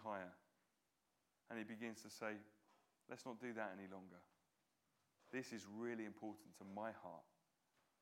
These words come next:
And so therefore it needs to be important to your heart." And he calls us higher to have clean hands and pure hearts. "Blessed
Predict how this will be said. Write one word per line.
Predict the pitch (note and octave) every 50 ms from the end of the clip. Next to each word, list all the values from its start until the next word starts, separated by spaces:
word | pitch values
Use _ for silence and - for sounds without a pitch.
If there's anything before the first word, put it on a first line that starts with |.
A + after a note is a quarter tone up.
| _ _ -
And | G#2+ G#2
so | - G#2+
therefore | G#2 G2+ G2 G2+ G2 - G2+
it | G2
needs | G2+ G2 F#2+
to | -
be | G2+
important | F#2+ F2+ - G2 G2 F#2 - F#2+ -
to | - F#2+ F2
your | F#2+ F#2+ F#2+ F#2 - -
heart." | F#2 F2 E2+ - _ - - - _ _ _ _ _ _ _ _ - - - - - - _ _ _ _ _ -
And | G2
he | F#2+
calls | - - - A#2+ A#2+ A#2 G#2+
us | A#2 A#2 - - -
higher | B2+ A#2 G#2+ G2 F#2 F2+ F2 - - - _ - - _ - -
to | G#2
have | G#2+ G#2 - - -
clean | A#2 A#2 G#2+ G2+
hands | G2 G2 F#2+ F#2+ F2+ F2+ F2+ - - - - _ _ _ _ _ _ _ _ _ -
and | G2 F2+ - - -
pure | A#2+ A#2 A#2 A2 - -
hearts. | G2 F#2 F2+ F2+ - - - - - - _ - - - - _ _
"Blessed | A#2+ A#2+ B2+ C#3 C3+ - - D3+ C3+